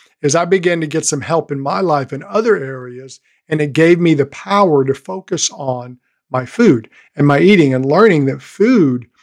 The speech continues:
I was using it as a replacement for other things. I was medicating myself with food. And as I began to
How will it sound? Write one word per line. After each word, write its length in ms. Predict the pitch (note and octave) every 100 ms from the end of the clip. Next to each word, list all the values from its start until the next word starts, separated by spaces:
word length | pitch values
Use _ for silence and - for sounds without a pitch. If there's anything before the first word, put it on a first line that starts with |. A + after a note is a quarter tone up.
| _ _
I 80 | D3+
was 300 | D3+ D3+ -
using 480 | D3 G3 B3+ E3 C#3+
it 160 | C3+ D3+
as 240 | D#3+ B2+
a 40 |
replacement 920 | B2+ B2+ - _ D3+ E3+ - C#3+ B2+ C3
for 160 | D3
other 240 | C#3 C#3 C3+
things. 400 | D3+ C3 G#2+ -
I 80 |
was 160 | C3+ A2+
medicating 640 | B2+ C#3+ D#3+ D#3 C#3 B2
myself 560 | B2 B2 A#2+ - A#2 -
with 120 | A2+
food. 460 | _ - D#3+ A#2 G#2 _ - _ _ -
And 80 |
as 160 | D#3+ D#3
I 60 | D3+
began 420 | D3 C#3+ E3 D#3+
to 220 | C#3 A#2+